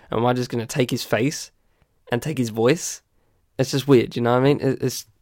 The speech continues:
there's, there's a consent there, uh, that I think is worth asking for. You know, it's the same with music. When, uh, if someone wants to use Prince,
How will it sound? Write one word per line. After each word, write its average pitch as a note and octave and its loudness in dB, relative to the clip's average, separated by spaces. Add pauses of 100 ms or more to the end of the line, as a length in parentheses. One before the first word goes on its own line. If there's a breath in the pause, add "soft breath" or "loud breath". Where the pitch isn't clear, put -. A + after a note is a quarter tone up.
(260)
there's, B2+ 0
there's B2+ 0
a B2+ 0
consent C3+ 2
there, - -8 (100)
uh, A#2+ -4
that A#2 -4
I A#2 -6
think A#2 -6
is A2 -6
worth A2+ -8
asking A#2 0
for. A2 -8
You B2 0
know, B2+ 2
it's B2+ 0
the C#3+ 0
same C#3+ 2
with B2+ 2
music. C3+ 2
When, A#2 0 (440 soft breath)
uh, A2 0
if A2+ 0
someone C#3 4
wants A#2+ 0
to B2 0
use A#2+ 0 (220)
Prince, - -2